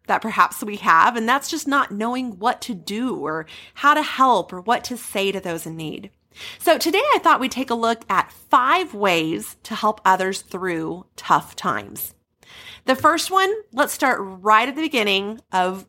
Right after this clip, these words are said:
words. We start here because that's initially what all of us face right off the bat. You find out that news, whether it be directly or indirectly.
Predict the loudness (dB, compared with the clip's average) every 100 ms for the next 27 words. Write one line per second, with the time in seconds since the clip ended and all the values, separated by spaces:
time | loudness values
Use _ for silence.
0 | _ -18 -8 -2 0 -2 -8 -12 -14 -14
1 | _ -20 0 0 4 2 2 -2 -2 -2
2 | 0 2 0 -2 -2 -2 -2 -2 -2 0
3 | -2 -2 -4 -4 -4 -6 -6 -6 -6 -6
4 | -10 -4 0 0 0 2 4 4 2 -4
5 | -18 _ -20 -4 0 4 4 4 2 2
6 | 2 2 -2 -2 -4 -2 -4 -4 -4 -4
7 | -2 -2 -2 -4 -8 -8 -12 -10 -8 -6
8 | -8